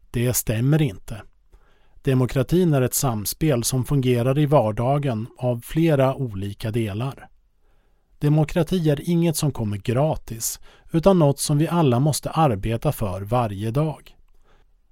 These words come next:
När en demokrati slutar fungera uppstår ett samhälle där grupperingar börjar bestämma själva hur det ska vara, fattar egna lagar och har ett eget rättssystem.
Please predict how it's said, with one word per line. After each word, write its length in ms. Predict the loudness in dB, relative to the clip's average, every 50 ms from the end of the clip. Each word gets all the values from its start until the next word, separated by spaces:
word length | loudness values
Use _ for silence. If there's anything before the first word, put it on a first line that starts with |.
| _ _ -2
När 180 | 2 2 4
en 140 | 4 4 4
demokrati 680 | 4 2 2 2 0 0 0 -2 0 0 0 -2 0
slutar 600 | -2 -2 -2 -2 -2 -2 -4 -6 -4 -2 0 0 0
fungera 680 | 0 -2 -2 -2 0 0 0 0 -2 -2 -4 -8 -10 -14 _ _
uppstår 440 | -2 -2 -2 -2 -2 -2 0 2 2
ett 100 | 0 0
samhälle 540 | 0 0 0 2 0 0 0 0 0 -2
där 260 | -2 0 0 0 0 0
grupperingar 840 | -2 -2 -2 -2 -2 0 0 0 2 2 2 2 2 2 2 2
börjar 340 | 2 2 2 2 2 2 2
bestämma 500 | 2 0 -2 -2 -2 -2 -2 -2 -4 -6
själva 540 | -4 -2 0 0 2 0 0 0 0 0 0
hur 220 | 0 0 -2 0
det 120 | 0 -2 -2
ska 180 | -2 0 0
vara, 380 | 2 2 2 0 -2 -6 -12 -14 -16 -18 -20 _ _ _ _ _ _ _
fattar 400 | -2 2 2 2 4 2 0 0
egna 380 | 2 2 2 2 2 2 2 2
lagar 600 | 4 4 4 4 2 2 -2 -2 -2 -2 -2 0
och 80 | 0 0
har 100 | 2 0
ett 140 | 2 2
eget 460 | 2 2 2 2 0 0 -2 -2 0 0
rättssystem. 760 | -2 -2 -2 -4 -6 -6 -6 -6 -6 -4 -6 -6 -6 -8